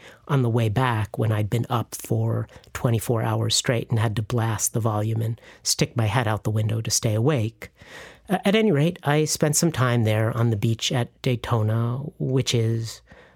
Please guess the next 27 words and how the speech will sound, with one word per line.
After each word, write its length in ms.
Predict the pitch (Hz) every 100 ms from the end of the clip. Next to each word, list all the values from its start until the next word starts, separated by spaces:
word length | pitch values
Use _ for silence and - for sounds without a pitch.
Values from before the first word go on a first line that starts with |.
| _
well, 240 | - 135 -
there's 220 | 156 147
a 60 | 151
good 160 | 175
chance 320 | 143 139 127 -
you're 80 |
hearing 240 | 135 139 131
this 160 | 135
in 80 | 156
Florida, 440 | - - 110 98 107
and 280 | 110 113
you 120 | 110 107
know 280 | 110 110
what 240 | 110 117 -
those 220 | 110 104
beaches 340 | 123 113 120
are 80 | 117
like. 360 | 117 101 117 -
They 140 | 117
are 180 | 110 117 - - - -
both 300 | 151 135 -
lovely 460 | 156 123 117 117 117
and, 300 | 110 107 -
and 160 | 123 120
not 260 | 117 110
so 200 | - 117
lovely. 540 | 110 110 107 113 117